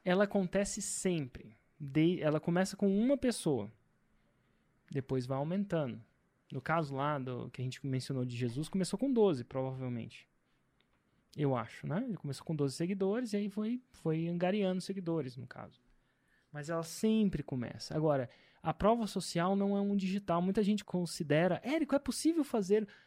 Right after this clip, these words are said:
lançamento sem prova social?" Não, a prova social não é zero, um, ou você tem ou você não tem. Existem o quê? Níveis.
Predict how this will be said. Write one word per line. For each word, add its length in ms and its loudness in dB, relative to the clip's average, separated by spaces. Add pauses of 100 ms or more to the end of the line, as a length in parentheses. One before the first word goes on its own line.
lançamento 540 2
sem 140 -2
prova 280 0
social?" 680 -2 (480)
Não, 220 6
a 40 8
prova 220 8
social 300 2
não 80 6
é 80 6
zero, 320 8
um, 140 8
ou 100 8
você 260 2
tem 320 6
ou 80 4
você 220 0
não 160 2
tem. 240 2
Existem 340 0
o 60 2
quê? 300 2
Níveis. 960 2